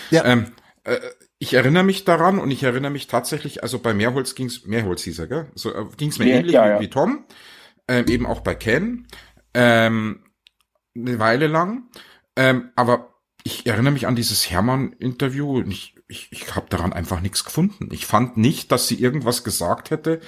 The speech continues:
Speaker 2: was in irgendeiner Weise so schlimm wäre, dass man ihr da den rechten Schuh anziehen muss. Und, äh,
Speaker 3: Mhm.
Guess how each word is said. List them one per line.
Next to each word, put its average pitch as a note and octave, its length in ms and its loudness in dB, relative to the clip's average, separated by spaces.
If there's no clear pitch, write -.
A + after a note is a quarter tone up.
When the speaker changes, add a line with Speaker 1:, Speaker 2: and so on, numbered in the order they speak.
Speaker 2:
was - 180 0
in G#2+ 140 -2
irgendeiner A#2+ 580 0
Weise G#2 360 0
so D3 340 0
schlimm D#3 480 2
wäre, F#2 460 -2
dass - 180 0
man A#2 300 0
ihr B2 160 2
da B2 120 4
den A#2 160 0
rechten A#2+ 280 -2
Schuh - 180 -2
anziehen F#2 340 -2
muss. D#2+ 280 -8
Und, G2+ 280 -4
äh, F#2 340 0
Speaker 3:
Mhm. G#2 380 2